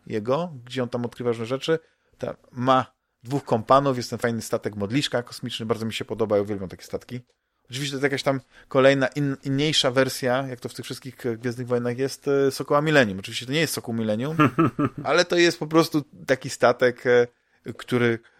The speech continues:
Speaker 1: który może nie jest najlepszym statkiem w galaktyce, ale, ale, e, jakby budzi sympatię i oczywiście ten, ten pilot tego, tego, tego, tego statku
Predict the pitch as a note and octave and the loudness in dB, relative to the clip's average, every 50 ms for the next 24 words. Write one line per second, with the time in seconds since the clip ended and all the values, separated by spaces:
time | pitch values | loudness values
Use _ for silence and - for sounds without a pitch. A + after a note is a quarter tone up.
0 | _ _ - A#2+ A#2+ B2+ A#2+ A#2+ B2 A#2+ B2 B2 B2 A#2 B2+ A#2 A#2 A#2+ A#2+ - | _ _ -4 -2 -2 -2 -2 -2 0 2 2 2 2 4 4 4 6 6 4 4
1 | C3 A#2+ - B2 - - B2+ A2+ G#2+ - A2 A2+ A#2 - - B2+ - - A#2+ - | 0 -8 -6 -6 -6 -4 -6 -4 0 2 2 2 2 0 -4 -8 -4 -4 -2 -2
2 | A2+ A2 G#2+ G#2 G#2 G#2 - A#2 A2+ G#2+ G#2 G#2 G2+ G2+ G2 F#2+ G2 G2 F#2+ G2 | 0 0 0 0 0 0 0 -2 -4 -2 0 0 0 0 0 -2 -4 -4 -6 -6
3 | G2+ F#2+ G2 G#2 G#2 G#2+ G#2+ G#2 A#2 B2 B2+ A#2+ - - A2 - B2+ C#3 C3+ - | -6 -8 -8 -10 -10 -10 -10 -8 -8 -8 -6 -8 -8 -6 0 2 4 4 2 2
4 | A#2+ A2 A2 G#2+ - - B2 B2 A#2 - - A2 A#2 A2 G#2+ - _ _ _ _ | -2 -2 -2 -4 -4 -8 -8 -10 -10 -10 -6 -4 -4 -4 -4 -6 _ _ _ _
5 | _ _ _ _ - A#2 G#2 - - C#3+ C#3 B2+ - - A#2 A2 G#2+ A#2 A2 G#2+ | _ _ _ _ -14 -12 -8 -2 2 4 4 4 4 2 -4 -2 0 2 2 2
6 | G#2+ G#2 - - A2 G#2 G#2+ A2 G#2 G2+ G2 G2+ G2+ G2+ G2+ G2+ G2+ G2+ G#2+ A2 | 0 -4 -8 -8 -8 -6 -2 0 2 2 2 2 0 -4 -4 -6 -6 -8 -10 -12
7 | - - - - - - _ - A#2 - - G#2+ A2 A2 G2+ - - G2+ G#2+ G2 | -14 -16 -20 -20 -20 -20 _ -20 -20 -18 -16 -10 -8 -6 -6 -4 -4 -6 -6 -6
8 | - - A2 G#2 - - A2 G2+ | -6 -4 -4 -4 -4 -8 -12 -12